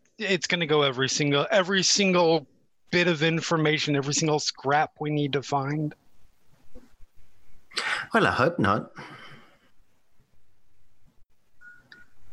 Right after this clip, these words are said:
Speaker 1: Because I'm gonna go out on a limb here, and I may be wrong, but assume that you're not local.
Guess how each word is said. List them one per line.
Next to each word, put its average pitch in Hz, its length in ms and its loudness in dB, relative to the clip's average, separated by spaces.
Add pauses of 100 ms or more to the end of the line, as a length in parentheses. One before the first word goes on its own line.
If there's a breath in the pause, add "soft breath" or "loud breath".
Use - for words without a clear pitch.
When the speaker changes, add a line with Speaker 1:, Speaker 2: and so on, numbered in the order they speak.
(100)
Speaker 1:
Because 214 400 2
I'm 240 200 4
gonna 254 200 4
go 208 280 4 (120)
out 202 260 4
on 214 220 4
a 196 80 4
limb 175 340 4
here, 143 140 0
and 151 120 2
I 156 120 2
may 160 180 2
be 175 180 0
wrong, 151 360 2
but 156 100 2
assume 165 380 0
that 156 240 -2
you're 147 120 2
not 143 220 2
local. 127 460 -2